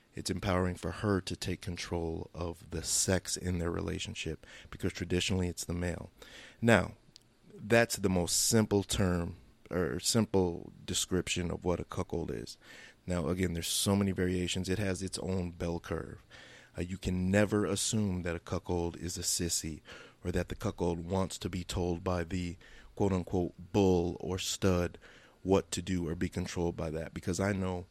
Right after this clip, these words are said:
the majority of the couples that I have been with, the husband will get in your ass quick, and I don't mean in a sexual manner, I mean with his foot, if you disrespect him or disrespect his wife. He is just there to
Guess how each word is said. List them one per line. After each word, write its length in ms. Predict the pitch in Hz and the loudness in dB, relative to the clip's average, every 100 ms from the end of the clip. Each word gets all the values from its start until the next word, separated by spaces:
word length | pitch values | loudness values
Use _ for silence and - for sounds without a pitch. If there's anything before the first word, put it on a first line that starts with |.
| _ _ _ - - | _ _ _ -20 -6
the 120 | 104 | 0
majority 680 | 101 98 95 117 117 107 92 | 2 2 4 6 8 4 2
of 120 | 87 | -2
the 80 | 85 | -6
couples 460 | - 85 - 85 - | -6 -6 -6 -10 -8
that 100 | 85 | -6
I 140 | 85 | -6
have 200 | 85 90 | -8 -6
been 220 | 90 85 | -6 -4
with, 160 | 85 82 - - - _ | -8 -10 -16 -20 -20 _
the 100 | 95 | -2
husband 580 | 95 95 95 90 87 67 | 0 0 0 -2 -2 -4
will 340 | 92 90 85 - - - | -2 -2 -4 -12 -18 -4
get 200 | 104 - | -4 -2
in 160 | 98 | -4
your 200 | 95 92 | -2 -2
ass 320 | 80 92 85 - | -2 -2 -4 -8
quick, 340 | - 101 - | -4 -4 -4
and 120 | 90 | -4
I 80 | 90 | -2
don't 220 | 98 101 | 0 0
mean 180 | 107 107 | 2 2
in 120 | 101 | 0
a 40 | 92 | -2
sexual 400 | - 98 - 90 | -2 -4 -4 -4
manner, 300 | 87 85 90 | -4 -4 -4
I 40 | |
mean 240 | 90 92 | -4 -4
with 120 | 90 - | -6 -4
his 180 | 90 | -6
foot, 360 | - - 107 87 _ - - - - - - | -6 2 2 2 _ -20 -20 -20 -20 -20 -2
if 220 | 104 - | -2 0
you 60 | 101 | 0
disrespect 640 | 101 - 95 - 92 - | 0 0 -6 -4 -4 -2
him 360 | 98 87 82 95 - - - | -4 -2 -4 -12 -18 -20 -8
or 120 | 95 | -6
disrespect 600 | 95 85 90 - 85 82 | -4 -4 -4 -4 -6 -6
his 140 | 87 87 | -10 -6
wife. 320 | 90 78 - - _ - - - | -4 -6 -12 -20 _ -20 -20 -20
He 160 | - 98 | -4 0
is 120 | 95 | 0
just 280 | 101 98 - | 0 -2 0
there 280 | 92 87 90 - | 0 0 -4 -8
to 460 | - 90 87 87 | -6 -4 -6 -8